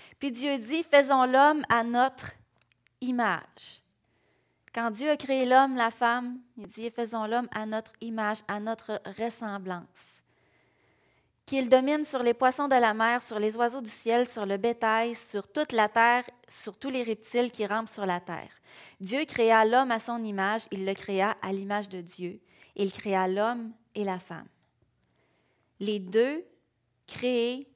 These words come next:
à l'image de Dieu. C'était la volonté de Dieu de créer des, des créatures qui portent son image. Chaque être humain porte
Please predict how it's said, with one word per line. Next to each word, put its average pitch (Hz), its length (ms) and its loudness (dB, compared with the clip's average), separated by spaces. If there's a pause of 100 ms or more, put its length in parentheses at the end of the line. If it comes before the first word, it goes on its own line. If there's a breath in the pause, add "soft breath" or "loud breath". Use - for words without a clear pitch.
(120)
à 196 140 -2
l'image 226 340 -4
de 214 140 -4
Dieu. 190 100 -4
C'était 214 300 -2
la 208 160 4
volonté 262 440 0
de 240 140 -4
Dieu 233 240 -6
de 214 140 -2
créer 233 520 -6 (380 soft breath)
des, 185 320 -2
des 180 140 -6
créatures 247 840 -2
qui - 140 -20
portent 254 340 0
son 220 260 -6
image. 196 520 -6 (320 loud breath)
Chaque 285 420 0
être 262 320 -2
humain 220 360 -6 (1160)
porte - 440 -2